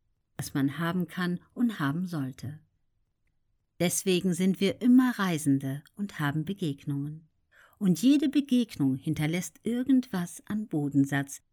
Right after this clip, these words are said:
auf dem etwas Neues entstehen oder etwas ergänzt werden kann. Das muss man für sich als schöne Erfahrung definieren. Wenn man das tut, dann entsteht so etwas wie eine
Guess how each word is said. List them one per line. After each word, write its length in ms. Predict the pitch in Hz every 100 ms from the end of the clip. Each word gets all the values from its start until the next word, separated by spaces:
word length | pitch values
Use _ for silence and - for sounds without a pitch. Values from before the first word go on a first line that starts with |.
| _ _ _
auf 180 | - 160
dem 220 | - 175
etwas 380 | 170 160 127 -
Neues 360 | 147 143 147 -
entstehen 640 | 202 196 - 147 143 175 - _ _
oder 360 | - 254 262 254 -
etwas 280 | 240 - -
ergänzt 500 | 254 226 147 135 -
werden 300 | 135 139 135
kann. 340 | - 131 - - _ _ _ _ _
Das 260 | - 247 -
muss 200 | 170 156
man 120 | 151
für 180 | 147 147
sich 320 | 139 233 -
als 180 | 151 147
schöne 360 | - 262 269 262
Erfahrung 560 | 214 - 240 160 135
definieren. 800 | 139 - 147 147 151 - 147 165 _ _ _ _
Wenn 160 | 180 190
man 140 | 190
das 300 | 196 285 -
tut, 380 | - 160 190 - -
dann 160 | 170
entsteht 460 | - 196 - 294 311
so 80 | -
etwas 360 | 202 208 196
wie 120 | 196
eine 340 | 180 175 170